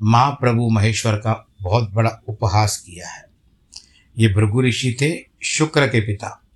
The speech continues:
और भृगु भगवान नारायण को मानते थे, परंतु इनके पुत्र जो शुक्र हैं, वो शिव जी को मानते हैं। उन भृगु आदि से भी उपहास हो गया है।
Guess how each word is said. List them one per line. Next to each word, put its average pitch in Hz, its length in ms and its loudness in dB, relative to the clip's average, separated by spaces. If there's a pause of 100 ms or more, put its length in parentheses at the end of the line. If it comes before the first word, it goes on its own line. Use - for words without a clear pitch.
(1900)
और 107 140 2
भृगु 113 340 2
भगवान 123 400 2
नारायण 123 360 0
को 139 120 -2
मानते 135 400 0
थे, 151 160 -2
परंतु 123 500 0
इनके 147 260 2
पुत्र 120 360 0
जो 110 120 2
शुक्र 131 360 0
हैं, 104 300 0 (840)
वो 131 80 0
शिव 120 240 2
जी 95 180 -2
को 95 140 -10
मानते 90 180 -16
हैं। - 60 -20 (2750)
उन 117 160 4
भृगु 117 300 2
आदि 127 240 2
से 139 160 0
भी 147 280 -2 (1600)
उपहास 123 380 2
हो 143 120 0
गया 139 180 0
है। 127 180 -6